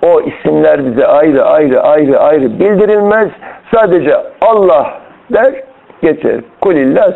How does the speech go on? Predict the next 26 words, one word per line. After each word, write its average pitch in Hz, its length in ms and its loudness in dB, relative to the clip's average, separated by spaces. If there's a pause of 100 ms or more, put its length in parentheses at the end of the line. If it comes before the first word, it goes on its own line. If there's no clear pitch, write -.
sümme 135 300 0
zerhu. 131 380 -2 (240)
Allah 135 460 0
de 220 100 0
geç 135 300 -2
olur. 117 180 -6 (300)
Yani 165 280 0
ne 233 80 2
yaparsa, 170 680 0
hangi 220 300 0
mertebede 147 560 0
olursa 151 320 0
olsun 202 280 -4 (200)
Allah, 202 380 0 (200)
Allah 190 320 2
yaptı. - 420 -6
Allah, 175 320 0
Allah 196 300 2
fiili 127 380 -2
işledi. - 380 -10
Allah 185 340 2
isimleri 143 560 -2 (160)
gibi 139 420 -2 (760)
sadece 165 400 0
ondan 156 460 0
bahsediyor. - 380 -8